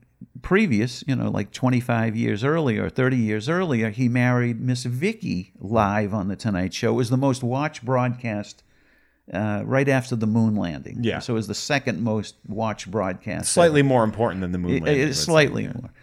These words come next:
Speaker 1: And, uh, and so, uh, he agreed. And, um, I'm gonna speed up, you know, just
Speaker 2: Yeah.
Speaker 1: for the sense of time here. A day before he's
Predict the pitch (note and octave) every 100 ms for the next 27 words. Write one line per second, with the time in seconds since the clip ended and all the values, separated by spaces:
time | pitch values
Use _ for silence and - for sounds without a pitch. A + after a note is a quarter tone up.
0 | - - _ - B2 B2 A#2+ B2 A#2 G#2+
1 | A2 - - B2 B2 - C#3 B2+ B2 A#2
2 | - G#2+ A2 G#2+ G#2+ - B2 C#3+ G2+ A#2+
3 | A2 G2 B2 F3 - _ - - - A#2+
4 | A#2+ A#2+ A#2+ B2 A#2+ A#2 A#2 A#2 A2+ A2+
5 | A2+ - _ _ - D3 A#2+ - - -
6 | C#3+ B2+ B2 - B2 A2+ G#2+ A#2 A#2 A#2+
7 | A2 - G#2+ - - B2+ B2+ B2 G#2+ G2
8 | F#2 - _ - _ _ _ _ _ _
9 | - A#2 G#2+ D#3 D#3+ E3+ C3 B2 - C3+
10 | B2 A#2 B2 A#2 G#2+